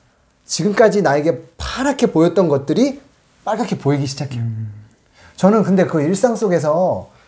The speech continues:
Speaker 1: 그건 언제든지 경험할 수 있어요. 집에서
Speaker 2: 음.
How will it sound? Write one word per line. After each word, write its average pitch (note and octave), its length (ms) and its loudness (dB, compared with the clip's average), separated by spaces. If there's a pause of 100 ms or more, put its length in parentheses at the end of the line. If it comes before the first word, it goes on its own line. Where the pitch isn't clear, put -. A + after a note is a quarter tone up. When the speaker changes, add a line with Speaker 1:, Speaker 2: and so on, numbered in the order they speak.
(140)
Speaker 1:
그건 A3 200 2
언제든지 G3 420 0
경험할 D3+ 340 -2
수 C3+ 100 -8
있어요. A#2+ 360 -12
집에서 F#3 600 0
Speaker 2:
음. - 40 -20